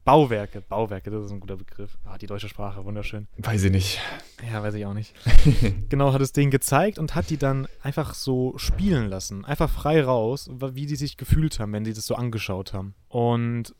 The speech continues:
Speaker 1: interessanterweise ist bei diesen sechs Musikern immer was sehr Ähnliches rausgekommen, also vom Stil, von der Geschwindigkeit und so weiter und so fort her, bei diesen verschiedenen Bauwerken.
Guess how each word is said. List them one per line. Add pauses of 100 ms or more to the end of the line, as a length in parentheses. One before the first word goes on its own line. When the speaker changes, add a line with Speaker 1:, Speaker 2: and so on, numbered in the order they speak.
Speaker 1:
interessanterweise
ist
bei
diesen
sechs
Musikern (220)
immer
was
sehr
Ähnliches
rausgekommen,
also
vom
Stil,
von
der
Geschwindigkeit
und
so
weiter
und
so
fort
her, (260)
bei
diesen
verschiedenen
Bauwerken.